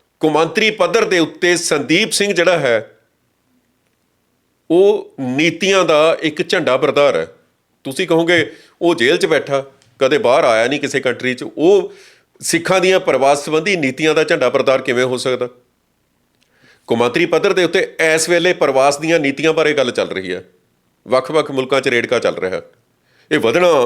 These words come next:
ਇਹ ਘਟਣਾ ਨਹੀਂ, ਇਹ ਸ਼ਾਂਤ ਨਹੀਂ ਹੋਣੀ ਗੱਲ। ਤੇ ਨਿਰਸੰਦੇਹ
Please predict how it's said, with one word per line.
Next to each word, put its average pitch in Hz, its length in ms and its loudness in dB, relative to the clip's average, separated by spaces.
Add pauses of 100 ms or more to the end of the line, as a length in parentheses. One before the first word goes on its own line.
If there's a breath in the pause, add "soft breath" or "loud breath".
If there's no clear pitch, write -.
ਇਹ 160 120 0 (120)
ਘਟਣਾ 131 240 0
ਨਹੀਂ, 101 160 -4 (380 soft breath)
ਇਹ 165 60 0
ਸ਼ਾਂਤ 156 300 0
ਨਹੀਂ 135 120 -2
ਹੋਣੀ 98 260 -4
ਗੱਲ। 87 160 -2 (2000)
ਤੇ 143 380 -2 (200)
ਨਿਰਸੰਦੇਹ 175 560 0